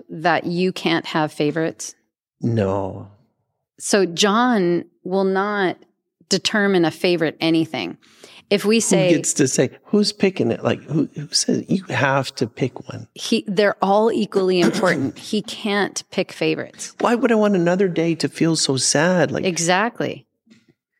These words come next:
Speaker 1: They're gonna, if you pick Saturday, Friday's gonna feel looked over. And
Speaker 2: Right.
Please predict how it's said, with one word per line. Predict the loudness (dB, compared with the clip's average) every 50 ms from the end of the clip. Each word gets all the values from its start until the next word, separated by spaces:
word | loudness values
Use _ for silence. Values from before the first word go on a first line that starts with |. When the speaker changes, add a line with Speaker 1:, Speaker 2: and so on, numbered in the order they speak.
| _ _ _ _ _ -20 -20 _ -4
Speaker 1:
They're | -2 -2 0
gonna, | 0 0 0 -2 -2 _ -2
if | -2 -2 0 0
you | -2
pick | 0 2 0 0 0
Saturday, | 0 0 0 0 2 0 0 0 0 -2
Friday's | -2 -2 0 0 2 2 2 0 0 -2 -2
gonna | 0 0 0 0
feel | -2 -2 0 0 0 0 -2 -2 -6
looked | -6 -4 -2 -2 -2 -2 -2 0
over. | 0 0 0 -2 -2 -6 -8 -10 -12 -18 _ _ _ _ _ _ _ _ _ _ _ _ _ 0
And | 2 4 4 4 4 4 4 2 2 2 0 -4 -6
Speaker 2:
Right. | -8 -8 -8 -8 -8